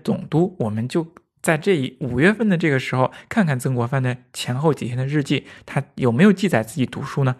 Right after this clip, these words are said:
我给大家读一下。五月二十八日这一天，早饭后清理文件，在上午的时候，曾国藩呢说：“四正阅五礼通考。”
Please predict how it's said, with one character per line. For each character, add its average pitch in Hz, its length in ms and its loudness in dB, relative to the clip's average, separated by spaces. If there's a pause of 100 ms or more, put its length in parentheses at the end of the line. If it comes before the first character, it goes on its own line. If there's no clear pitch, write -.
(160)
我 131 100 4
给 113 80 0
大 117 80 -2
家 110 100 -4
读 107 220 -6
一 110 60 -6
下。 117 180 -8 (480)
五 143 160 4
月 180 100 10
二 185 140 6
十 165 80 0
八 185 220 4
日 180 120 4
这 135 100 2
一 120 100 0
天， 123 400 -4 (1080)
早 127 240 8
饭 175 240 4
后 151 220 2
清 156 220 -2
理 123 100 0
文 113 220 -6
件， - 300 -4 (100)
在 175 120 6
上 175 300 4
午 123 80 -6
的 190 140 -4
时 - 160 -8
候， 117 280 0 (200)
曾 135 160 0
国 120 120 0
藩 127 200 0
呢 113 180 -2 (220)
说 127 340 2
：“四 - 320 0
正 175 240 2 (300)
阅 185 420 2 (200)
五 131 300 2
礼 180 320 2
通 208 300 4
考。” - 520 -8